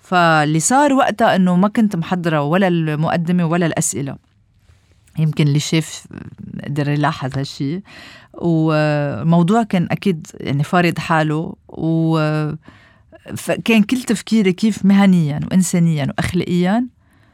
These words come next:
آه، بدي أوقف حده بهيدي اللحظة. ما كان عندي أي اعتبار آخر. وكتير بفتخر باللي عملته بهيدي المقابلة،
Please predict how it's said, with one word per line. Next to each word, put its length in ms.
آه، 140
بدي 260
أوقف 320
حده 280
بهيدي 320
اللحظة. 360
ما 100
كان 180
عندي 280
أي 320
اعتبار 460
آخر. 340
وكتير 460
بفتخر 760
باللي 220
عملته 380
بهيدي 320
المقابلة، 680